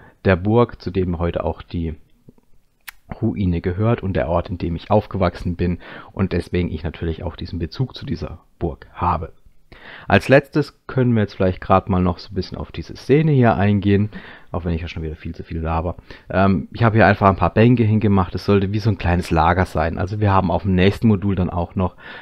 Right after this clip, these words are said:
eine kleine Weide und der große Baum, wo dann auch noch die Pferde sind. Ähm, da soll dann auch noch ein bisschen was kommen, um diese Szene abzuschließen. Das heißt, die feiern hier gerade. Wir haben hier zwei Musikanten, ähm, hier aus der Minifiguren-Serie, den Baden. Wir haben hinten noch einen Geigenspieler.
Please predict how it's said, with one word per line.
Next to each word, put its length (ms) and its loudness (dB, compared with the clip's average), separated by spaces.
eine 100 0
kleine 380 6
Weide 380 6
und 140 0
der 80 2
große 400 -2
Baum, 460 2
wo 60 -2
dann 160 -4
auch 140 -6
noch 120 -4
die 100 -8
Pferde 460 0
sind. 420 0
Ähm, 440 4
da 160 6
soll 200 0
dann 100 2
auch 100 0
noch 120 -2
ein 80 -6
bisschen 260 -2
was 160 -2
kommen, 260 0
um 160 -2
diese 220 -6
Szene 380 -4
abzuschließen. 880 0
Das 160 -12
heißt, 240 2
die 80 -2
feiern 400 2
hier 160 0
gerade. 420 2
Wir 140 -2
haben 240 -2
hier 240 0
zwei 280 4
Musikanten, 680 2
ähm, 240 0
hier 280 -2
aus 140 -4
der 100 0
Minifiguren-Serie, 1200 0
den 140 -2
Baden. 500 0
Wir 100 -12
haben 100 -10
hinten 280 -4
noch 140 -6
einen 80 -6
Geigenspieler. 800 2